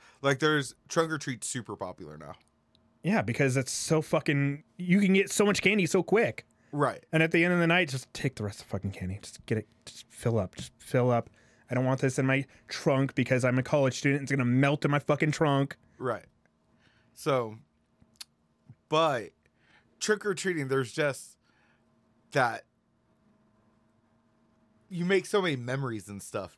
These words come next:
Speaker 1: trick-or-treating.
Speaker 2: I mean, <sighs> back in our day, we were allowed, like, at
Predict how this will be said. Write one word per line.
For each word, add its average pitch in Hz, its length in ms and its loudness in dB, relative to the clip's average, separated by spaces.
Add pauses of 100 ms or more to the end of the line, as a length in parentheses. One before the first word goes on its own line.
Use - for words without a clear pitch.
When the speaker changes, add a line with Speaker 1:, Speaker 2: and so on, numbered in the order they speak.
Speaker 1:
trick-or-treating. 87 680 -10 (520)
Speaker 2:
I 160 60 0
mean, 175 360 2 (640)
<sighs> - 600 -20
back 247 300 2
in 202 100 -2 (220)
our 170 340 4
day, 92 540 -6 (840)
we 202 180 4
were 208 160 4
allowed, 175 320 2
like, 160 180 2
at 175 180 2